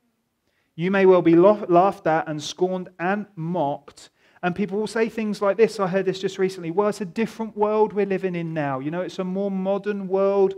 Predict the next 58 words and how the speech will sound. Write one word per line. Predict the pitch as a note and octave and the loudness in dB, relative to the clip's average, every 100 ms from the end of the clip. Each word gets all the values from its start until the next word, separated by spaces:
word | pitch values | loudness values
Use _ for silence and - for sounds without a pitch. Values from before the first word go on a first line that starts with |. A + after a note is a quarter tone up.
| - - _ | -8 -20 _
that | F#3+ | 2
we're | G3 G3 | 6 6
living | F#3 F#3+ G3 | 6 4 2
in | F#3+ F#3 | 0 -2
now. | E3+ D3+ D3 | 0 0 0
And | D#3 | -4
so, | C#3+ G3 F#3 - _ | -4 -2 -2 -6 _
you | F#3+ | -4
know, | G3 F#3+ | -2 -2
things | A3 A3 G#3 | -2 -4 -2
have | G3 | -2
moved | G#3 G#3 G3+ | -2 -2 -2
on | G#3 G#3+ | 0 0
and | G3+ F#3 | -2 -4
things | G#3+ G#3 | -4 -4
have | G3 F#3+ | -4 -6
changed. | A3+ A3 G#3+ | -4 -4 -4
But, | - | -6
you | G3+ | -4
know, | G3+ G#3+ - _ - | -2 -4 -6 _ 0
Hezekiah | B3 A#3 A#3 A3+ G#3 | 2 2 0 2 2
comes | - G3+ F3 | 2 -2 -2
along | F#3 F#3+ F#3 | -2 -2 -4
and | |
says, | F3+ F#3+ | -4 -2
'Nothing's | F3+ A#3+ D4+ - | -2 -6 -6 -8
changed | F3+ D#3 D3 | -6 -8 -8
in | |
a | C3+ | -6
hundred | C3+ B2+ A#2 | -6 -8 -10
years. | C3+ D#3+ G#3+ | -6 -6 -6
We | A3+ | -4
need | G#3+ G3 | -4 0
to | |
live | F#3+ D#3+ | 0 2
how | F#3 | 0
God | D3 F#3 | 2 0
wants | G3 A3 | 0 -4
us | B3 - | -8 -8
to | C#4 | -6
live.' | D4 F#4+ C3+ A#2+ - _ _ _ _ _ _ _ _ _ _ _ | -4 -4 -6 -10 -18 _ _ _ _ _ _ _ _ _ _ _
Friends, | - A#3 G3 | -4 -2 -2
nothing's | A3 B3+ E4 - | -4 -4 -6 -6
changed | E3+ D#3 C#3 | -8 -8 -8
in | C#3 | -8
two | E3 D3+ | -6 -6
thousand | D#3 D3 C#3 B2+ C3 | -2 -2 -2 -4 -8
years. | C#3 B3+ D4 | -6 -6 -6
We | |
need | D4+ C4 | -6 -4
to | G3 | 0
live | E3 F#3+ G#3 | 2 0 -2
how | A#3 | -4
Jesus | A3 A3 A3 A#3+ | -4 -4 -6 -10
wants | B3+ A#3+ - | -12 -14 -14
us | A#3 - | -18 -12
to | G#3+ | -12
live. | A#3+ F4 - - _ | -8 -10 -10 -14 _